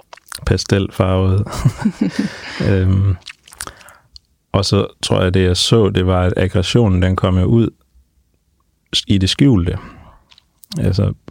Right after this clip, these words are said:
på den skole, jeg gik på, var der også vold, og der var meget skæld ud, og der var meget, øh,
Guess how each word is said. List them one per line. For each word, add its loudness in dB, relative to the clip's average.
på 0
den 0
skole, 0
jeg 0
gik -2
på, 0
var 0
der -2
også -2
vold, 0
og -4
der -2
var -2
meget 0
skæld -2
ud, 2
og -4
der 0
var 2
meget, 0
øh, 0